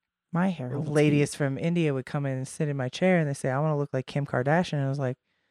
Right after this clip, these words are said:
Speaker 2: "You need to go get
Speaker 1: Get a
Speaker 2: her
Speaker 1: wig.
Speaker 2: jeans, 'cause the, I can't do that to your hair."
Speaker 1: Yeah, you just give 'em a good card to a good wig shop.
Speaker 2: Yeah, basically.
Speaker 1: "Here's a wig cap. Here's how you do that.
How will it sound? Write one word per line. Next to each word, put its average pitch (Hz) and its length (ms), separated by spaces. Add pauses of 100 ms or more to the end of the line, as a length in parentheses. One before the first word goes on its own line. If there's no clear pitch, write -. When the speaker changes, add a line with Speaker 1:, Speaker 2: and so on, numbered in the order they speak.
(460)
Speaker 2:
"You 131 140
need 143 200
to 147 140
go 147 400
get 143 180
Speaker 1:
Get 202 40
a - 20
Speaker 2:
her 165 140
Speaker 1:
wig. 190 140
Speaker 2:
jeans, 175 760
'cause 139 520
the, 139 140
I 110 160
can't 139 400
do 180 320
that 123 420
to - 140
your 127 240
hair." 139 520 (100)
Speaker 1:
Yeah, 165 180
you 143 140
just 151 240
give 175 140
'em 185 100
a 170 80
good 160 340 (200)
card 147 300
to 127 140
a - 60
good - 260
wig - 220
shop. - 340 (120)
Speaker 2:
Yeah, 139 280 (380)
basically. - 500 (340)
Speaker 1:
"Here's 147 260
a 180 60
wig 170 240
cap. 160 360 (840)
Here's 139 120
how 135 60
you 131 140
do 143 160
that. 90 320